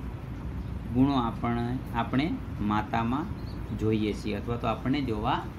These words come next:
મળે છે, Right? Some qualities are given here.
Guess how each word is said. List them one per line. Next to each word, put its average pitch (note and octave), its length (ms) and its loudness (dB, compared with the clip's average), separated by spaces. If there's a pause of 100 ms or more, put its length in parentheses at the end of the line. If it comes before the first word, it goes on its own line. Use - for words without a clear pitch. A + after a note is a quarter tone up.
(160)
મળે A2 200 2 (120)
છે, - 80 -6 (1300)
Right? E3+ 200 2 (1080)
Some E3+ 180 6 (140)
qualities E3+ 500 4 (160)
are E3 100 4 (120)
given D#3 320 6
here. B2 180 4